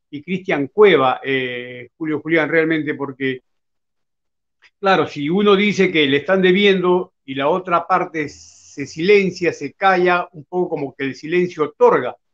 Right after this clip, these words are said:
pero la respuesta ha sido prácticamente casi inmediata por parte de la institución y ha dicho de que efectivamente no hay ninguna deuda con, con ambos jugadores. Y tú lo señalabas bien anoche,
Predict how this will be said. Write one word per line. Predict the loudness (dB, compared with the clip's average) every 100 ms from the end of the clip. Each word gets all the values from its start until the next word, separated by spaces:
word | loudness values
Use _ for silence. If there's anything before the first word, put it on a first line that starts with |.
| _ _ _ _
pero | 0 2
la | 0
respuesta | -2 -4 -4 -4 -6
ha |
sido | -2 2 4 2 0 -6
prácticamente | -6 -6 -4 -2 -2 -2 -6
casi | -6 -8 -4
inmediata | -2 2 2 2 0
por | -4 -10
parte | -2 -2 -2 -6
de | -2
la | -2
institución | -4 -6 _ -18 -4 0 0 -4 _ _ _ _
y | 0
ha | 2
dicho | 2 -2
de | -4 -2
que | -6
efectivamente | -10 -4 -2 0 -2 -2 -4 -6 -10 _ _ _ -10
no | 2 4
hay |
ninguna | 4 0 0 2
deuda | 6 4 4 -2
con, | -4 -8 -10 _ _ _ -10
con | -4
ambos | -2 0 0 0 -4 _
jugadores. | -6 -2 2 2 2 -6 _ _
Y | -16
tú | -4 -2
lo | 0
señalabas | 0 0 2 2 2
bien | 0 -2
anoche, | -2 -2 -2 0 -2 -2